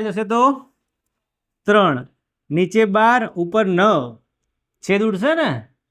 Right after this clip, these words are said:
કે નહીં ઉડે? ઉડે જ ને. ચલો, નવ એટલે ત્રણ તરી નવ અને બાર એટલે ત્રણ ચોક બાર. ત્રણ, ત્રણ ઉડી ગયા તો ઉપર શું આવશે? ત્રણ અને નીચે ચાર. તો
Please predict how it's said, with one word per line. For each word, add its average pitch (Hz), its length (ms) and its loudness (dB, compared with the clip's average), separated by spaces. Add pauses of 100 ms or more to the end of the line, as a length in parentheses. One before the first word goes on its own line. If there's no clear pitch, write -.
કે 180 120 -6
નહીં 254 180 0
ઉડે? 233 120 2 (100)
ઉડે 240 200 4
જ 247 120 -2
ને. 127 80 -2 (640)
ચલો, 175 220 2 (420)
નવ 202 320 2
એટલે 226 240 0 (1040)
ત્રણ 220 360 4
તરી 233 340 2 (380)
નવ 214 240 4
અને 190 200 0
બાર 214 200 4
એટલે 226 240 -2 (220)
ત્રણ 214 220 0 (120)
ચોક 233 280 2 (380)
બાર. 185 320 2 (600)
ત્રણ, 220 280 0
ત્રણ 226 260 0
ઉડી 233 200 2
ગયા 202 160 2
તો 202 100 -2
ઉપર 208 160 0
શું 240 100 0
આવશે? 220 180 0 (100)
ત્રણ 226 220 2
અને 190 180 -2
નીચે 220 240 0 (500)
ચાર. 135 200 -4 (540)
તો 175 60 2